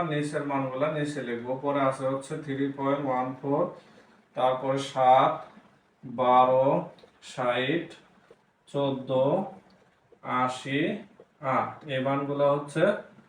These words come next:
উপরে আছে, আর নিচে আছে হচ্ছে ছত্রিশ, ষোলো, একশো,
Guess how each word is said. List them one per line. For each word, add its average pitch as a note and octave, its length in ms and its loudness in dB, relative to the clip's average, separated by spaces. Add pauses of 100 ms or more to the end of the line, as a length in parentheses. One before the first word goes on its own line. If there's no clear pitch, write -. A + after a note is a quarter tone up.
(340)
উপরে D3 300 2 (140)
আছে, B2+ 220 -2 (360)
আর B2+ 180 -2
নিচে C#3 240 -2 (120)
আছে C#3 240 -6
হচ্ছে C#3 300 -2 (840)
ছত্রিশ, C#3 920 -2 (1000)
ষোলো, C#3 600 0 (1600)
একশো, C3 640 2